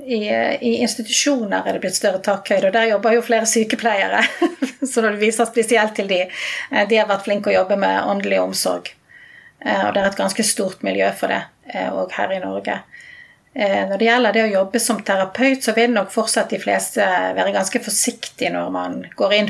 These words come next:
på det området, og det er jo kanskje også fordi at man får ikke noe hjelp, eh, ofte i sin egen utdanning til å jobbe med det feltet.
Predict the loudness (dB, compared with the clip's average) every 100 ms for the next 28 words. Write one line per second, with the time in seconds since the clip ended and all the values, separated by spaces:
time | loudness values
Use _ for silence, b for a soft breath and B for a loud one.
0 | 0 2 2 0 -2 0 2 2 2 4
1 | 2 0 0 0 0 0 2 2 0 -2
2 | 0 0 -2 -10 B B B B -2 0
3 | 2 2 2 0 -2 -2 2 2 2 -4
4 | B B -20 -6 0 0 2 0 -2 -2
5 | -2 -2 0 0 0 -2 0 0 2 0
6 | -2 -2 -2 0 -4 -4 -2 0 0 -2
7 | -2 -2 2 0 0 -4 -4 -6 -6